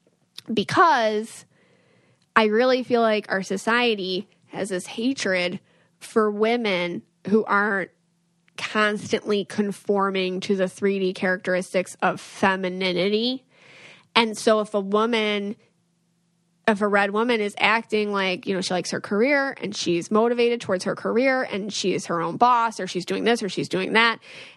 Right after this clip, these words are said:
and maybe the husband's taking care of the kids and she's out working or whatever, they get, it's almost like society feels like the world will collapse if,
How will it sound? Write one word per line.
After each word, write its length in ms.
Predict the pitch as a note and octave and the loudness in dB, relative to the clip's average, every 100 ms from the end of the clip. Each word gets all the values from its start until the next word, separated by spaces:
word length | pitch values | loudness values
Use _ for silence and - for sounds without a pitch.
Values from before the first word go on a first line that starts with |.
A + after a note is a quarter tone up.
| _ | _
and 340 | A#3 G#3+ G3+ G3 | 2 2 0 -2
maybe 400 | F#3 F#3 F#3 F#3 | -2 -2 -2 -2
the 120 | - | -2
husband's 440 | G3 G3+ G#3+ G#3+ | 0 0 0 0
taking 220 | A3 G#3+ | 0 0
care 140 | G#3+ G#3+ | 0 0
of 60 | |
the 60 | G#3 | 0
kids 220 | G#3+ G#3+ | -2 -2
and 100 | - | -2
she's 160 | - G3 | -4 -2
out 160 | F3+ | 0
working 380 | A3 A3 A#3+ A3 | 0 0 0 -2
or 160 | - F#3+ | -2 -4
whatever, 640 | - - G3 G#3+ B3+ C#4 - - _ _ _ _ _ _ _ - | -2 0 0 2 0 -2 -8 -20 _ _ _ _ _ _ _ -2
they 260 | A#3+ A#3+ | 4 4
get, 460 | G#3+ B3 A#3+ A#3 - _ | 2 2 2 2 -4 _
it's 160 | A#3 - | 2 4
almost 300 | A#3+ B3+ C#4 | 2 2 2
like 140 | C4+ A#3 | 2 0
society 560 | - A3 A3 A3 A3+ | 0 2 4 2 0
feels 440 | G#3 A3+ A3 G#3 G#3 | -4 0 2 2 0
like 320 | G3+ F#3+ - | 0 0 -6
the 200 | - G3+ | -4 -2
world 420 | G3 G#3 G#3 G#3 G3 | 0 2 2 2 0
will 120 | F#3+ | -4
collapse 720 | - G3 G3+ G3 F3 E3+ - | -2 0 4 4 4 0 -6
if, 160 | F#3 | -6